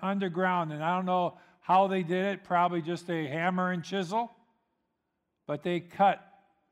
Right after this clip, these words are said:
stones for the temple. And then they decorated the temple with incredible gold and silver and jewels, and the place was an incredible temple to God,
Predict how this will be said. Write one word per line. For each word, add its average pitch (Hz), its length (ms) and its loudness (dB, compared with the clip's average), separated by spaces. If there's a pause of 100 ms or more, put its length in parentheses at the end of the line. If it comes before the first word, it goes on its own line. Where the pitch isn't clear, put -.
(180)
stones 156 720 -2
for 143 120 -12
the 135 80 -10
temple. 139 460 -6 (3000)
And 156 180 -4
then 170 260 -2
they 170 160 -2
decorated 160 720 -2
the 143 100 -8
temple 156 460 -4
with 147 180 -8
incredible 175 960 0
gold 165 640 -2
and 127 180 -12
silver 147 960 -4 (400)
and 147 220 -8
jewels, 196 580 0
and 156 100 -6
the 156 60 -6
place 208 420 -4
was 165 180 -4
an 180 180 -4
incredible 214 1500 -4 (440)
temple 175 420 0
to 165 100 -8
God, 165 360 6